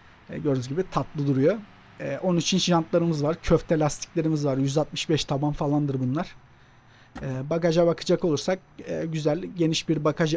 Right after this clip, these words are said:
bagaj hacmimiz var. Biraz yükleme işi yüksek. Ee, onun harici şöyle bir bakalım. Arka tarafta gördüğünüz gibi oldukça güzel deri döşemelerimiz var bu arada. Çok da rahatlar yani, kanepe gibi.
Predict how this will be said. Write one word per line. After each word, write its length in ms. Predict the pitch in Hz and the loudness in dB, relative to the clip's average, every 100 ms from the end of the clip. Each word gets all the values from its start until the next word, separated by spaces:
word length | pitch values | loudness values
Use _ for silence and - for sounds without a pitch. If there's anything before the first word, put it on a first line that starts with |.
| 165 | 0
bagaj 300 | 156 156 151 | 2 4 2
hacmimiz 460 | 143 156 156 143 | 2 0 0 0
var. 140 | 139 196 165 | -2 -4 -2
Biraz 240 | 156 160 | 0 0
yükleme 360 | 151 160 160 160 | -4 -2 0 2
işi 220 | 147 - | 0 0
yüksek. 380 | 143 - - 175 - - - - - - - - | -2 -2 -4 0 0 0 -12 -16 -20 -20 -20 -10
Ee, 120 | 156 | -6
onun 240 | 160 165 | -2 0
harici 640 | 160 147 147 147 170 175 165 - - - - - | 2 2 0 0 2 2 -2 -10 -20 -18 -14 -10
şöyle 400 | - 135 131 135 | -6 -4 -2 -4
bir 140 | 135 | -2
bakalım. 360 | 131 135 135 170 - | -4 -4 -6 -6 -6
Arka 260 | 160 - | -6 -4
tarafta 360 | 165 160 156 185 | 0 0 0 -2
gördüğünüz 380 | 170 160 170 165 | 4 2 2 -6
gibi 140 | 170 | -2
oldukça 340 | 214 196 220 247 | 0 0 2 0
güzel 380 | 214 240 226 | 2 2 4
deri 200 | 185 202 | 4 6
döşemelerimiz 640 | 208 202 220 220 220 247 254 | 4 2 0 0 0 0 2
var 200 | 214 185 | 2 4
bu 80 | 170 | 2
arada. 340 | 165 196 277 240 | 2 0 -4 -10
Çok 260 | - 185 - | -2 -2 2
da 120 | 196 | 4
rahatlar 360 | 185 208 208 160 | 4 2 2 2
yani, 200 | 143 147 | 2 2
kanepe 360 | 170 170 185 | 0 2 2
gibi. 260 | 156 156 | 0 -2